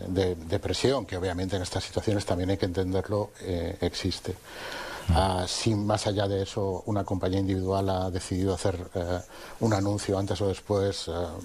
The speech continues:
bueno, nosotros sabíamos que los resultados llegarían sobre estas fechas, el día concreto no lo sabíamos.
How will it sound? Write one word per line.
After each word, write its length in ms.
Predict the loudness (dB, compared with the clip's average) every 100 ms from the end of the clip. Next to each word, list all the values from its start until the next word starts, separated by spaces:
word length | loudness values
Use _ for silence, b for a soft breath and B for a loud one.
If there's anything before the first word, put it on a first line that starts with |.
| -8
bueno, 340 | 0 0 2
nosotros 260 | 0 2 2
sabíamos 480 | 2 2 0 -2 -4
que 220 | -6 -6 B B B
los 120 | -2
resultados 420 | 0 2 2 2
llegarían 500 | -2 -2 2 0 0
sobre 260 | -4 -2 -2
estas 220 | 0 0
fechas, 420 | 0 0 0 -2 -2
el 100 | 2
día 160 | 2
concreto 440 | 0 -4 -2 0 0
no 120 | 0
lo 60 | -2
sabíamos. 420 | -6 -6 -8